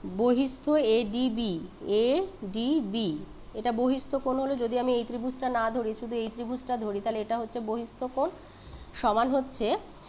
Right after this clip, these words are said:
ডিসিবি, ডিসিবি যোগ হচ্ছে ডিবিসি। ত্রিভুজের বহিস্থ কোণের পরিমাপ বিপরীত অন্তস্থ করি-, আহ, কোণদ্বয়ের পরিমাপের সমষ্টি সমান, অর্থাৎ এডিবি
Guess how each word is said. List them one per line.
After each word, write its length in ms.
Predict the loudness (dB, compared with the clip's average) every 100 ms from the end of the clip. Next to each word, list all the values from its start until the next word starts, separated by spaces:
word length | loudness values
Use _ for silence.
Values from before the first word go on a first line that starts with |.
| -12 -4 2
ডিসিবি, 920 | 4 2 0 0 0 2 2 4 2 0 -10 -4
ডিসিবি 1080 | 0 0 -2 -4 -2 0 0 0 0 4 2
যোগ 300 | 4 2 2
হচ্ছে 360 | 0 -2 0 0 0 -6 -18 -14 -6
ডিবিসি। 1400 | 0 2 2 0 2 4 2 0 -16 -16 -14 0 2 4 0 -6 -16 -12 -2
ত্রিভুজের 380 | 2 2 2
বহিস্থ 400 | 2 2 0 0
কোণের 300 | -2 0 0 0
পরিমাপ 360 | -2 0 0 0
বিপরীত 400 | -2 0 2 2
অন্তস্থ 440 | 2 0 -4 -4
করি-, 280 | -2 -2 -4
আহ, 460 | -8 -2 2 2 2
কোণদ্বয়ের 420 | -2 -2 0 0
পরিমাপের 480 | 2 0 2 0 -2
সমষ্টি 520 | 0 0 0 -2 -2
সমান, 420 | 0 2 2 0 -2 -10 -18 -18 -18 0
অর্থাৎ 520 | 0 2 4 6 6 2 -8 -14 -14 2
এডিবি 1120 | 6 8 6 4 0 2 0 0 0 2 0